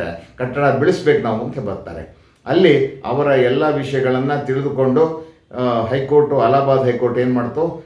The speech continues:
ಅವ್ರ ಪರವಾದಂಥ ಆರ್ಡರ್ ಮಾಡ್ತು. ಯಾವುದರಲ್ಲಿ? ರಿಟ್ ಪಿಟಿಷನಲ್ಲಿ. ಅದರಲ್ಲಿ ಅದು ಪೊಲೀಸರಿಗೆ ನಿರ್ದೇಶನ ಕೊಟ್ಟಿದೆ, ಇನ್-, ಯಾವತ್ತು ಇವರು ಕಟ್ಟಡವನ್ನು ಡಿಮಾಲಿಷ್ ಅಂದರೆ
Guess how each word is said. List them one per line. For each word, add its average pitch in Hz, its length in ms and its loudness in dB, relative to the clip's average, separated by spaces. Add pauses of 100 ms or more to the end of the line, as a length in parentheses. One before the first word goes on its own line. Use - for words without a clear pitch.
(160)
ಅವ್ರ 120 180 0
ಪರವಾದಂಥ 123 640 0
ಆರ್ಡರ್ 110 460 0
ಮಾಡ್ತು. 92 580 -8
ಯಾವುದರಲ್ಲಿ? 123 420 0
ರಿಟ್ 120 220 0
ಪಿಟಿಷನಲ್ಲಿ. 107 720 -4 (260)
ಅದರಲ್ಲಿ 131 500 4
ಅದು 117 580 0 (100)
ಪೊಲೀಸರಿಗೆ 131 520 -2
ನಿರ್ದೇಶನ 135 600 0
ಕೊಟ್ಟಿದೆ, 131 480 0
ಇನ್-, 120 260 -4
ಯಾವತ್ತು 135 440 0
ಇವರು 127 520 0 (100)
ಕಟ್ಟಡವನ್ನು 131 800 0
ಡಿಮಾಲಿಷ್ 135 480 2
ಅಂದರೆ 123 420 -2